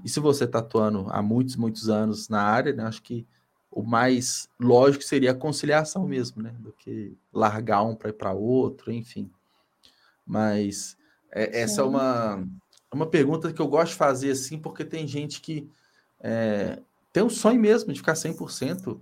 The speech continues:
Speaker 1: né? Eu acho muito nobre, porque tem que ter muito, é muita dedicação, é muita força de vontade mesmo, sabe? Porque a gente entra em vários aspectos, né, da valorização da literatura nacional, enfim, tem vários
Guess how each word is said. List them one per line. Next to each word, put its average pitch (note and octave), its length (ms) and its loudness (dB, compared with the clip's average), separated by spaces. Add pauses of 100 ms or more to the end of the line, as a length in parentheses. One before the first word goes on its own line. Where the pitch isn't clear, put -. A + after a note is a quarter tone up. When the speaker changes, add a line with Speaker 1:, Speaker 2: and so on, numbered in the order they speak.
(140)
Speaker 1:
né? A2 180 -2
Eu B2+ 60 4
acho C3 200 -2
muito C#3 320 0
nobre, D#3 440 4
porque B2 320 -4
tem B2+ 200 -2
que C#3+ 60 -8
ter D3 120 0
muito, C3 680 -2 (420)
é A2+ 100 0
muita C#3 280 2
dedicação, B2+ 560 2
é - 20 2
muita B2+ 400 2
força B2+ 320 -6
de A#2+ 60 -6
vontade B2 520 -2
mesmo, C3 400 -2
sabe? G#2+ 340 -2
Porque G#2 500 -8 (540)
a - 100 -8
gente A2 200 -4
entra B2 140 -4
em A#2+ 40 -2
vários A#2+ 220 2
aspectos, B2 560 0
né, A2 200 -2
da G#2+ 100 4
valorização A#2+ 600 2
da B2 60 2
literatura A2 600 2
nacional, A#2+ 880 2
enfim, A2 320 -10
tem G#2+ 160 -12
vários A#2+ 420 -4